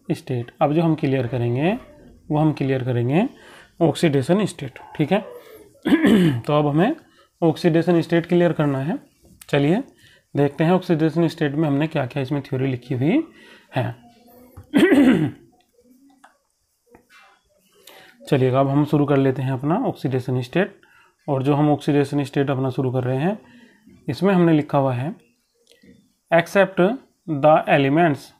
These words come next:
ठीक है, यहाँ से समझेंगे, "Except the elements of Z N group, they show variable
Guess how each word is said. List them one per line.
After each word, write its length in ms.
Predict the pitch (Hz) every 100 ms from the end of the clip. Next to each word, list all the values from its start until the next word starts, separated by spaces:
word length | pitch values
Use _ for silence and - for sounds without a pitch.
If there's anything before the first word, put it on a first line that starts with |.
| _
ठीक 120 | 143
है, 80 | 151
यहाँ 140 | 143
से 100 | 139
समझेंगे, 440 | 143 131 123 139 196 - _ _ _ _
"Except 460 | 156 151 - 165 143
the 160 | 139 160 208 - _ -
elements 540 | 151 139 151 165 147 - 180 180 _ _ -
of 240 | 151 165 185 - _ - 143
Z 240 | 135 151 165
N 140 | 196
group, 280 | 147 151 190 - _ _ _ _ -
they 540 | 147 151 170 151 143 165 _ _ _ _ _
show 560 | - - 175 151 139 180 - _ _ _
variable 680 | 147 131 151 147 143 135 156